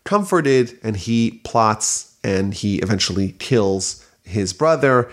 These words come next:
God says to him, "Where's your brother? Am I my brother's keeper?" And Cain is punished. So it's interesting, uh, there, uh, that Cain, the reason why this whole thing was set into motion is 'cause he brought an offering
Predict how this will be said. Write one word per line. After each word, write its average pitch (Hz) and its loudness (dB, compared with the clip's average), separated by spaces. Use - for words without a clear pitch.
God 107 -2
says 110 0
to - -4
him, 107 0
"Where's 101 -4
your - -12
brother? 156 2
Am 104 -2
I 110 2
my 104 0
brother's 92 -4
keeper?" 170 2
And 113 2
Cain 117 2
is 101 -2
punished. - -2
So - -6
it's 113 -4
interesting, 123 -4
uh, 104 0
there, 110 2
uh, 101 0
that 107 -6
Cain, 139 2
the 113 -4
reason 139 2
why 120 2
this 110 0
whole 127 0
thing 123 -2
was 104 0
set - -2
into 120 -6
motion 143 0
is 110 -4
'cause 98 -8
he 143 2
brought 135 4
an 110 -2
offering 104 -2